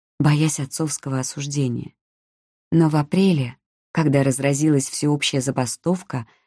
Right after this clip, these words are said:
вышла на демонстрацию вместе с Джо. Это было частью их начинающегося романа, о которой она предпочитала не распространяться. «Не скучаешь по женским консультациям?»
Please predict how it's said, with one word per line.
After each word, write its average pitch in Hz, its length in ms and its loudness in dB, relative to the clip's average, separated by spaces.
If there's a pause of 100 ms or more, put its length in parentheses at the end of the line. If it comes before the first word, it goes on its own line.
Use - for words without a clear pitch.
(220)
вышла 165 400 4
на 156 180 8
демонстрацию 139 800 2
вместе 135 460 0
с 139 100 -4
Джо. 156 280 -6 (760)
Это 226 180 0
было 190 240 2
частью 190 520 0
их 165 180 2
начинающегося 156 880 2
романа, 143 560 0 (340)
о 156 100 -2
которой 156 420 4
она 151 280 6
предпочитала 151 720 -2
не 143 180 4
распространяться. 139 920 -2 (1500)
«Не 170 120 4
скучаешь 214 500 -2
по 147 100 0
женским 135 460 0
консультациям?» 135 880 -6